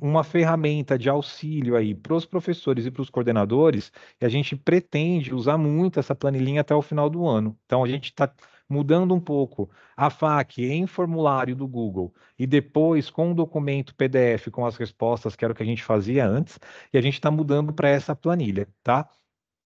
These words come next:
É, se alguém, de repente, não gostar da ideia ou achar que existem melhores opções, fiquem à vontade também em sugerir aqui pra gente, mas dentre o que a gente conversou, foi a melhor solução e a mais simples, até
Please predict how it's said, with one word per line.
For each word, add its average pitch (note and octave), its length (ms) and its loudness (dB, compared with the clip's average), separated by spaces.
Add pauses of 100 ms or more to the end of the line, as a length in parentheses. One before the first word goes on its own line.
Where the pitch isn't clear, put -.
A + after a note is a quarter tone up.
(140)
É, A2+ 420 0
se F#3+ 300 2
alguém, D#3+ 340 2
de D3 100 0
repente, C3 460 -2
não B2 220 -2
gostar C3+ 300 -2
da B2+ 120 0
ideia A2 500 2
ou G#2+ 120 2
achar A2+ 200 -2
que A2+ 140 -6
existem G#2+ 500 -6 (240)
melhores A2 440 0
opções, A#2 420 -2
fiquem C3 240 -2
à - 20 2
vontade B2+ 440 0
também A2+ 320 -2
em A#2 40 -4
sugerir G#2+ 540 -2
aqui F#2+ 160 -4
pra F#2+ 160 -2
gente, G2+ 340 -4 (360)
mas A#2+ 280 2 (160)
dentre D3+ 460 -2
o C3 60 -6
que C#3 100 -4
a C3 60 2
gente B2+ 240 -6
conversou, C3 680 0 (300)
foi C#3 220 2
a C#3+ 40 4
melhor D3+ 300 2
solução E3 760 -4 (260)
e C3 100 0
a C#3 80 2
mais E3 280 0
simples, F3 500 -4
até D3+ 320 0